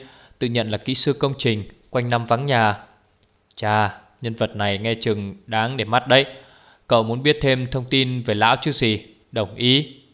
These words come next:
Có vợ, hai đứa con trai rất tinh nghịch. Có thể lắm, đã từng có những đứa như thế. Cậu nhớ thằng cha Pendleton rồi chứ? Y cũng có vợ và mấy đứa con. Chị vợ Y tin như sắt đá rằng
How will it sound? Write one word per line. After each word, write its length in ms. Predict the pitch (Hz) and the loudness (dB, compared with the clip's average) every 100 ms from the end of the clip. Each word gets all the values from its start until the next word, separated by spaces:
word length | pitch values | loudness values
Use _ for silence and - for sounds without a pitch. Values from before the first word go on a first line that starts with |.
| _ _ - _ _ _ - | _ _ -20 _ _ _ -2
Có 120 | 127 | 2
vợ, 400 | 135 127 - - - | 6 6 6 -6 -20
hai 200 | - 131 | -6 -2
đứa 100 | 127 | -2
con 180 | 123 139 | -2 -4
trai 300 | 135 131 131 | 0 2 2
rất 220 | 127 165 | 0 -2
tinh 160 | 147 139 | -2 0
nghịch. 460 | 117 113 - _ _ _ _ _ | -2 -2 -14 _ _ _ _ _
Có 160 | 120 123 | 0 2
thể 200 | 131 98 | 2 2
lắm, 280 | 113 127 147 - - _ _ - | 4 2 0 -14 -20 _ _ 0
đã 80 | 131 | 2
từng 460 | 143 117 107 101 92 | 4 2 0 -6 -8
có 80 | - | -4
những 220 | 117 131 | -2 -2
đứa 240 | 120 120 131 | 0 4 4
như 160 | 131 | 2
thế. 400 | 123 120 120 147 151 - | -2 4 4 4 -2 -12
Cậu 100 | - | -8
nhớ 280 | 113 120 131 139 | 0 4 4 2
thằng 140 | 120 104 | -4 -6
cha 420 | - 127 127 127 123 - - - | 2 6 6 6 2 -16 -20 -2
Pendleton 640 | 123 123 123 123 120 131 123 | 2 2 2 0 2 0 2
rồi 160 | 113 - | -6 -2
chứ? 220 | 143 156 151 - - _ _ | 2 2 0 -16 -20 _ _
Y 200 | 131 123 | 2 2
cũng 160 | 131 139 | 0 -2
có 120 | 147 | 0
vợ 240 | 143 117 | 6 6
và 60 | 104 | 6
mấy 140 | 110 120 | -2 0
đứa 140 | 143 143 | 0 4
con. 240 | 139 139 127 - - _ _ - | 8 8 6 -10 -20 _ _ -6
Chị 300 | 120 104 104 | -2 0 0
vợ 240 | 113 113 - | 2 2 2
Y 360 | 127 131 123 - - | 2 2 2 -8 0
tin 200 | 127 120 | 0 2
như 80 | 117 | -2
sắt 240 | - 139 | -2 2
đá 180 | 120 127 | 4 4
rằng 320 | 131 110 104 | 2 0 -2